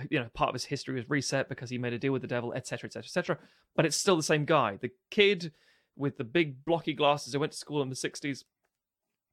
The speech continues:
is the same one swinging around New York trying to help the, the, the Twin Towers, nine eleven devastation sort of stuff. It's like, right. And the same way The Simpsons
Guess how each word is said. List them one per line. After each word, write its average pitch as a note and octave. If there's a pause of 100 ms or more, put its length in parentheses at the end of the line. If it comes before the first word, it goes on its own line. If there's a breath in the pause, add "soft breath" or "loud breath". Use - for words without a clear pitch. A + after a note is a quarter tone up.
(320)
is F3
the D3+
same D#3+
one C#3 (1000)
swinging D#3+
around C#3
New C3+
York B2+
trying C3
to B2
help B2 (180)
the, A#2+ (160)
the, A#2 (280)
the C#3+
Twin B2+
Towers, A#2 (440)
nine B2
eleven A#2
devastation A#2
sort -
of A#2+
stuff. -
It's B2
like, - (720)
right. - (200)
And D3+
the C#3+
same G#3
way F#3
The C#3+
Simpsons C#3+